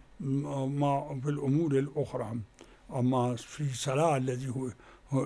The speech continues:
الصلاة التي هو فعل المكلف، إما يكون صحيحا واجدا للشرائط أو لا يكون واجدا للشرائط،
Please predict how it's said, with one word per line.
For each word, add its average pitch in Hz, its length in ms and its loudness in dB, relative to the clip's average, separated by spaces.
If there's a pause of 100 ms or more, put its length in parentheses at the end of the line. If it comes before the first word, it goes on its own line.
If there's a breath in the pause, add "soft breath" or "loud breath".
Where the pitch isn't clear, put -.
(120)
الصلاة 139 540 6
التي 131 460 0
هو 127 180 -2
فعل 180 320 2
المكلف، 147 680 4 (580 loud breath)
إما 143 380 4
يكون 131 640 2 (360 soft breath)
صحيحا 147 600 2 (360 soft breath)
واجدا 151 440 4
للشرائط 151 640 2 (400)
أو 156 160 6
لا 170 180 4
يكون 139 440 2
واجدا 123 340 -2
للشرائط، 120 580 -4